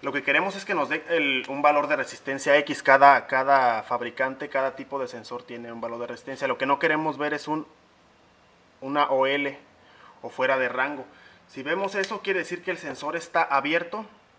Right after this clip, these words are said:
y ya tenemos que cambiarlo. Eh, en el caso de los, eh, en el caso de la, también con el mismo multímetro,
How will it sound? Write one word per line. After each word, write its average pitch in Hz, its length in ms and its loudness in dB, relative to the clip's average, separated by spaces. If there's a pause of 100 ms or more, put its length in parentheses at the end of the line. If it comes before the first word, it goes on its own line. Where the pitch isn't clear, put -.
(220)
y 170 100 -6
ya 139 180 0
tenemos 117 320 -8
que 123 80 -14
cambiarlo. 127 540 -6 (2500)
Eh, 123 240 -8
en 139 120 -6
el 139 120 -8
caso 185 280 -2
de 196 160 0
los, 135 460 -2
eh, - 20 -8 (1400)
en 127 80 -12
el 123 140 -12
caso 160 260 -4
de 165 140 -2
la, 113 400 -4 (180)
también 147 300 -4
con 185 140 -2
el 156 60 0
mismo 175 220 -4
multímetro, 175 640 -6